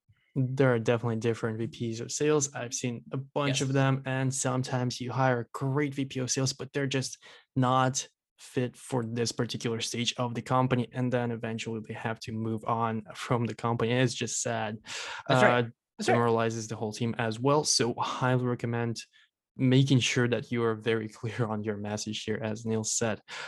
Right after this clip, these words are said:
Speaker 1: Um, so let's move on to the very last question of today's episode, which is the call to action. So Niels, what do you want the listener to do as soon as this episode is over?
Speaker 2: So grab a copy of my digital,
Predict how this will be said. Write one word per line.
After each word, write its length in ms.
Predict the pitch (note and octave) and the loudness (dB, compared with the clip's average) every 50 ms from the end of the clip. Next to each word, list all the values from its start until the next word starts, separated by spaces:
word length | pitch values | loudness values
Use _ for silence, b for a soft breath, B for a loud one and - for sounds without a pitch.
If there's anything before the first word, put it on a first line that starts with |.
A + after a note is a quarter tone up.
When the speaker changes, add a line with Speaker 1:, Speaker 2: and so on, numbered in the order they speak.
| B G#2+ B | B -6 B
Speaker 1:
Um, 400 | - C3 C3+ C3+ C#3 C#3 C#3 C#3 - - | 2 6 6 8 8 8 6 4 0 0
so 180 | - - F3+ F3+ | 2 2 4 4
let's 200 | D#3+ D#3+ D#3 - | 4 2 2 2
move 100 | E3+ D3 | 0 2
on 160 | C#3 C3+ C3+ | 2 2 0
to 100 | C3+ C3+ | 0 -2
the 100 | B2 B2+ | -2 -2
very 220 | A2+ B2+ A#2+ A#2+ A#2 | -2 -2 -2 -2 -2
last 260 | A#2 A#2 A#2 - - | -4 -4 -6 -6 -6
question 340 | - A#2+ A#2 A2+ - A#2+ A#2 | -6 -6 -6 -6 -6 -8 -8
of 60 | G#2+ | -8
today's 260 | - A#2+ A#2+ A#2+ A#2+ | -6 -4 -4 0 2
episode, 440 | D3+ D3 C#3+ C#3+ C#3+ C3+ D3 C#3+ C#3+ - | 2 2 2 2 4 4 4 4 4 2
which 240 | - C3 C3+ - - | 0 0 2 2 2
is 160 | B2+ A#2 A2+ | 0 0 0
the 340 | - - A#2+ B2+ C3+ C#3 C#3+ - | -2 -2 -2 0 -2 -2 -6 -10
call 260 | - - B2 B2 B2 A#2+ | -10 -4 -2 -2 -2 -2
to 140 | - A#2 | -2 -2
action. 240 | B2 B2+ - - A#2+ | -2 -2 -2 -4 -6
So 220 | - - C3 C3 C3+ B B B B B - | -4 -2 0 -2 -2 B B B B B 0
Niels, 300 | C3+ D3+ E3 D#3 - - | 0 2 2 0 -4 -6
what 340 | - B2+ A#2+ B2 C3+ D#3+ E3 | -8 -8 -6 -2 -2 -2 0
do 80 | D#3 E3 | 0 0
you 60 | D3 | 2
want 200 | C3+ C3+ C3+ C3+ | 4 4 4 2
the 40 | B2+ | 2
listener 280 | B2 B2 A#2 - B2 | 0 -2 -2 -2 -4
to 100 | A#2 - | -4 -4
do 160 | A#2 A#2+ A#2+ - - - | -6 -6 -6 -8 -8 -4
as 280 | - B2 B2 B2 A#2+ - | -2 2 2 2 2 2
soon 340 | - - B2+ A#2+ A#2 A#2+ | 0 -2 -2 -2 -2 -2
as 260 | - A#2+ A#2+ A#2+ A2+ - | -2 -2 -4 -4 -4 -4
this 200 | B2 A2+ - A#2 | -6 -6 -4 -2
episode 360 | A#2+ A2+ - A2+ A#2 A2 - | -2 -2 -2 -4 -4 -4 -6
is 140 | A2 G#2+ G#2+ | -6 -4 -2
over? 400 | A2 A#2+ A2+ A#2 G#2 G2+ - - _ _ _ _ _ _ _ _ _ _ _ - | 0 0 0 0 -2 -4 -6 -12 _ _ _ _ _ _ _ _ _ _ _ -2
Speaker 2:
So 260 | F3 E3 C#3 A#2+ - - - _ - E3 D3+ D#3+ D#3 | 0 2 2 0 -2 -8 -16 _ -14 -12 -10 -8 -2
grab 240 | D3 D#3 D#3+ F#3 G#3+ | 2 4 6 6 6
a 60 | G#3+ | 4
copy 500 | F3+ G3 F3 E3 D#3 D#3 D#3 D#3+ D#3 - - | 4 4 4 4 4 2 0 -2 -2 -6 -8
of 60 | C#3 C3 | -6 -4
my 340 | C3 C3 C3 C3 B2+ B2 - - | -2 0 0 0 -2 -4 -6 -4
digital, 500 | C3+ C#3 D3 D#3+ E3+ E3 D#3+ D#3 C#3+ C#3+ | 0 2 2 2 2 2 2 0 -2 -4